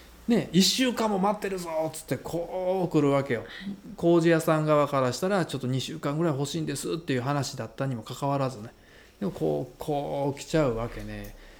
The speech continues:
Speaker 1: それの間に僕が挟まれている場合がよくあるんだけど。<laughs> 胃が痛いわ、もうそういう時はもう。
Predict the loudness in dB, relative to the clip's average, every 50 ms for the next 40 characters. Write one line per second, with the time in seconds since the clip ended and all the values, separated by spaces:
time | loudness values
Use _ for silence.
0 | -20 -8 0 4 6 6 6 6 4 2 4 6 8 8 8 8 8 6 6 6
1 | 4 4 2 0 0 0 0 0 2 2 2 2 0 -2 -2 0 0 2 2 4
2 | 4 4 4 6 6 6 6 6 6 2 0 -2 -2 -2 -2 -2 -4 -8 -2 2
3 | 2 2 2 0 -8 -8 -8 -8 -6 -4 -2 2 4 6 8 8 8 6 6 4
4 | 2 6 6 8 10 10 10 10 10 8 4 2 4 4 6 6 6 4 4 2
5 | 2 2 0